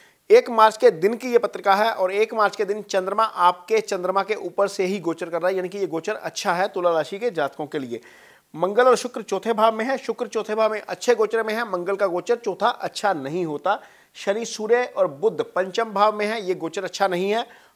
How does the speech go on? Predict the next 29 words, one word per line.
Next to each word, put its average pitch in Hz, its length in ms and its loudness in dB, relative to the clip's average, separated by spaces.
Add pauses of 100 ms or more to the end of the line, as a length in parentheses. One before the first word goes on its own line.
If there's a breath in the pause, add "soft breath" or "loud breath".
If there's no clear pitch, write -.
(180)
और 214 480 6 (180)
राहु 196 300 4
छठे 208 280 -2
भाव 202 220 2
में 208 100 -4
शुभ 202 200 -4
गोचर 208 320 -2
में 208 160 -6
है, 214 120 -8
गुरु 175 200 -4
सप्तम 196 380 -6
भाव 196 180 0
में 196 80 -4
शुभ 190 180 -6
गोचर 190 280 -4
में 196 120 -4
है 220 180 -4 (520 soft breath)
और 208 480 4 (120)
केतु 214 300 -2
बारहवें 180 460 2
भाव 170 220 -2
में 208 100 -6
शुभ 175 280 -6
गोचर 160 240 -6
में 175 160 -6
नहीं 143 340 -6
है। 196 160 -6
कुल 208 200 -4
मिलाकर 208 460 0